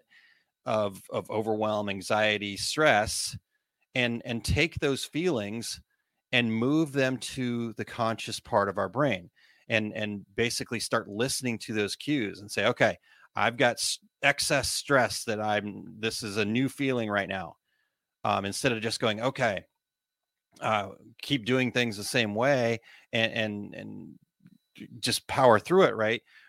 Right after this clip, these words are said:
We need to consciously say, "Okay, I've got that stress. Now, what is the cause? What is the root cause of that stress?" And, and we need to evaluate it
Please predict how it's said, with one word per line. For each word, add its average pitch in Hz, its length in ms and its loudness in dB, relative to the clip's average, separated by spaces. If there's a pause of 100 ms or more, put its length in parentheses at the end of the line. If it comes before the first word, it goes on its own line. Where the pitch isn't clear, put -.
We 127 80 -2
need 135 180 0
to 117 60 -6
consciously 139 640 -4
say, 101 240 -4
"Okay, 113 380 0 (200)
I've 95 120 -12
got 113 220 0
that 113 120 -6
stress. - 400 -8 (560)
Now, 101 360 0
what 113 340 0
is 120 300 -4
the - 100 -10
cause? 98 600 -4
What 113 120 -2
is 107 120 -8
the 110 100 -6
root 110 280 -4
cause 147 580 -2
of 98 100 -6
that 95 180 -2
stress?" - 500 -8 (400)
And, 120 200 0
and 117 200 -4
we 120 80 0
need 123 200 -2
to 110 120 0
evaluate 104 720 0
it 98 160 -10